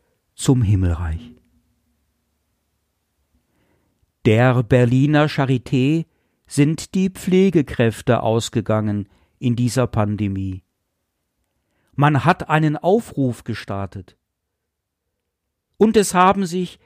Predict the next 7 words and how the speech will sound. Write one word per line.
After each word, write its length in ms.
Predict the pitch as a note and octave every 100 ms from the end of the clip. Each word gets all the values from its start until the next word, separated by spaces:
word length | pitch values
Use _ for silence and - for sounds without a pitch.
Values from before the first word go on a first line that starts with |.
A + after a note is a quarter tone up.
| _ _
so 680 | - A#2+ F#3+ A#3+ A#3 G#3+ - _ _ _ _ _
viele 800 | - - E3 F#3+ F3+ D#3+ D3+ - _ _
gemeldet. 640 | - B2+ A2 G#2 G2 F#2 - _ _ _ _ _ _ _ _ _ _ _ _
Studenten 800 | - - C#3+ C#3 D3 E3 E3+ D#3+
und 200 | D3+ D3
Studentinnen, 960 | C#3+ C#3+ B2+ A#2 A2+ - G2 G2 F#2+ F#2+ _ _ _ _ _ _ _ _ _ _ _
Künstlerinnen, 1040 | - B3+ B3 A#3+ - E3+ D3 C3+ B2 G#2